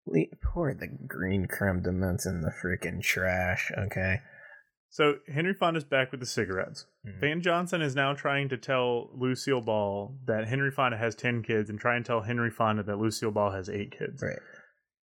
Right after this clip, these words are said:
Speaker 2: The way they get him to stop is they both individually spill
Speaker 1: Yeah.
Speaker 2: their Irish coffees on Van Johnson.
Speaker 1: Yeah.
Speaker 2: In
Speaker 1: Like,
Speaker 2: an
Speaker 1: "Whoops.
Speaker 2: absolutely
Speaker 1: Oh, oh, oh, I'm
Speaker 2: hilarious
Speaker 1: so
Speaker 2: scene.
Speaker 1: sorry. You must be getting" <laughs>
Speaker 2: Then when that scene ends, he gets his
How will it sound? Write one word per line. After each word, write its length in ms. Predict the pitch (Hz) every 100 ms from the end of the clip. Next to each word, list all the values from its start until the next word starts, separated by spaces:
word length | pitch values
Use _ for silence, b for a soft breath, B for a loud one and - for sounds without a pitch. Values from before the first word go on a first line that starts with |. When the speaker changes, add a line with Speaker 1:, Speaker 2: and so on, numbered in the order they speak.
| _ -
Speaker 2:
The 80 |
way 180 | 127 180
they 120 | 226
get 180 | 196 202
him 180 | 185 190
to 60 | 160
stop 480 | - - 139 139
is 120 | 131 113
they 100 | 135
both 240 | 147 156 160
individually 760 | 165 165 208 208 214 214 202 202
spill 800 | - - - 147 156 190 202 165 139
Speaker 1:
Yeah. 60 |
Speaker 2:
their 340 | 160 165 190 196 180
Irish 360 | 170 156 165 156
coffees 460 | 165 151 143 143 131 _ -
on 300 | 135 156 175
Van 260 | 170 175
Johnson. 600 | 160 143 127 117 - 101 107
Speaker 1:
Yeah. 180 | 107 - B B B B _ _ _ _ -
Speaker 2:
In 120 | 170
Speaker 1:
Like, 100 | 151
Speaker 2:
an 40 | 147
Speaker 1:
"Whoops. 260 | 269 -
Speaker 2:
absolutely 540 | 156 165 - 233 285 190
Speaker 1:
Oh, 60 |
oh, 40 | 214
oh, 120 | 277
I'm 60 | 254
Speaker 2:
hilarious 380 | 277 277 247
Speaker 1:
so 120 | - 254
Speaker 2:
scene. 80 | -
Speaker 1:
sorry. 300 | 262 254 214
You 80 |
must 180 | 226 220
be 100 | 254
getting" 240 | 233 262 220 -
<laughs> 240 | 220 -
Speaker 2:
Then 160 | 190 233
when 120 | 247
that 260 | 214 220 233
scene 320 | - 254 226 -
ends, 680 | 214 190 165 135 120 - - -
he 140 | - 208
gets 200 | 247 -
his 180 | 190